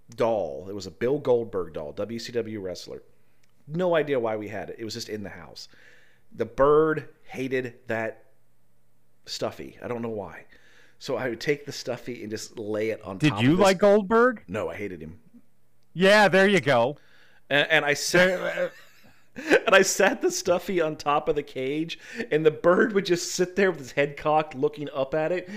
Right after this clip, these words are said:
Speaker 1: It wouldn't make a fucking <laughs> noise.
Speaker 2: Dude, I don't blame him, man. Goldberg was my least favorite wrestler growing up. That's d-, D D P, man.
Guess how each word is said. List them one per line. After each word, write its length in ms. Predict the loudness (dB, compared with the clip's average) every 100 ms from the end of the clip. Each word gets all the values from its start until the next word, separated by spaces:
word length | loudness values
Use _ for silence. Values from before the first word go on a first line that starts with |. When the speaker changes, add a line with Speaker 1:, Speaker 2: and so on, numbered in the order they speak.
| -4
Speaker 1:
It 140 | -2 4
wouldn't 300 | 4 4 2
make 200 | 2 0
a 40 |
fucking 640 | -8 -10 -2 -2 -2 -2
<laughs> 20 | 0
noise. 920 | 2 0 -4 -12 -12 -18 -16 -14 -8 -8 -10 -16 -10 -10 -10 -20 -20 -20 -20 -20 -20 -20 -20 -20 -20 -20 -20 -20 -20 _
Speaker 2:
Dude, 260 | -4 -4 -6 -12 -20 -20 -20 -20 -20 -10 -4
I 60 |
don't 160 | -2 -2
blame 240 | -2 -2
him, 120 | -4
man. 280 | -6 -8 -10 -2
Goldberg 460 | 0 2 2 0
was 180 | -2 -6
my 160 | -2 0
least 420 | 0 -2 -6 -10
favorite 400 | -2 -2 -2 -8
wrestler 580 | -4 0 0 -4 -10 -10
growing 440 | -4 -2 -2 -2
up. 240 | -6 -8 -10 -20 -20 -20 -20 -20 -20 -20 -20 -20 -20 -20 -20 -20 -20 -20 -20 -20 -20 -20 -20 -20 -20 -20 -4
That's 300 | 0 0 -2
d-, 180 | -12 -14 -14 -20 -20 -20 -18 -16 -16 -20 -20 -8
D 300 | 2 4 6
D 200 | 6 4
P, 420 | 2 2 2 4
man. 460 | 2 -2 -4 -6 -10